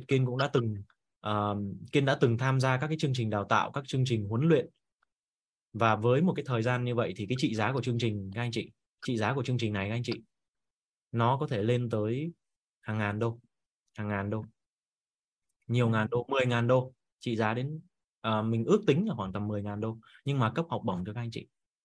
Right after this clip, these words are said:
Những anh chị nào mà thực sự có khao khát rằng là mình thấy những tri thức này tuyệt quý và mình có một cái mong muốn là muốn lan tỏa đối với cộng đồng. Dạ, mình muốn trở thành người chia sẻ, mình muốn trở thành một chuyên gia tư vấn huấn luyện nội tâm,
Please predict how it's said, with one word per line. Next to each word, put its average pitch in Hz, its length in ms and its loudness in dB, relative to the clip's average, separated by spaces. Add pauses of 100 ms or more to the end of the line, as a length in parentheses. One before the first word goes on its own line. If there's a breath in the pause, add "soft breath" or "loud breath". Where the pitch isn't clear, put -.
(160)
Những 139 120 0
anh 151 100 4
chị 139 140 0
nào 107 180 0
mà 104 140 -2
thực - 140 -4
sự 135 200 0
có 123 80 2
khao 131 200 0
khát 156 240 -2
rằng 110 120 -2
là 98 140 -2 (200 loud breath)
mình 123 140 0
thấy 127 180 4
những 165 140 2
tri 165 120 4
thức 185 120 0
này 120 160 0
tuyệt 117 180 0
quý 123 200 4
và 147 100 2
mình 117 180 2
có 110 120 0
một 135 120 -2
cái 135 60 -2
mong 139 220 0
muốn 120 140 2
là 143 100 0
muốn 113 160 -2
lan 135 200 -2
tỏa 92 200 -4
đối 104 140 -2
với 127 100 -2
cộng 107 140 -4
đồng. 98 160 -6 (1500)
Dạ, 101 220 -6 (340)
mình 117 140 2
muốn 165 300 4
trở 113 120 4
thành 120 160 0
người 120 140 2
chia 143 120 0
sẻ, 110 260 0
mình 117 140 0
muốn 127 100 2
trở 139 120 4
thành 120 180 0
một 120 120 -2
chuyên 147 140 0
gia 139 120 0
tư 135 140 -2
vấn 135 100 0
huấn 151 140 0
luyện 139 100 0
nội 113 140 0
tâm, 143 180 2